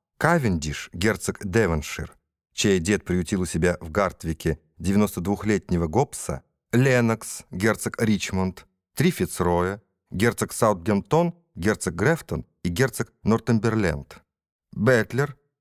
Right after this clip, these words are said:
герцог Ормонд, Сомерсет, герцог Бофорт, Боклерк, герцог Сент-Олбинс, Раулет,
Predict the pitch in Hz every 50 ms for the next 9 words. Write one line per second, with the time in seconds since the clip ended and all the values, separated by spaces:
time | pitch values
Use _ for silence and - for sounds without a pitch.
0 | _ - 95 123 151 151 - - 104 - - - _ - 107 107 107 101 101 107
1 | 113 123 123 - - _ _ _ _ _ _ - - - 147 139 135 127 120 -
2 | - - 98 92 104 120 - - - _ _ - 90 107 98 - - 95 - -
3 | 87 87 92 90 - - - - 107 - - - - _ _ _ _ _ _ -
4 | 95 127 147 135 127 - - 120 123 120 - - - - _ _ _ _ _ _
5 | _ 85 92 113 95 - - 101 - - - - - 113 104 101 90 - - -
6 | 101 98 98 92 85 90 90 90 87 - - - - _ _ _ _ _ _ _
7 | - - 107 120 120 113 110 110 107 107 104 104 - - -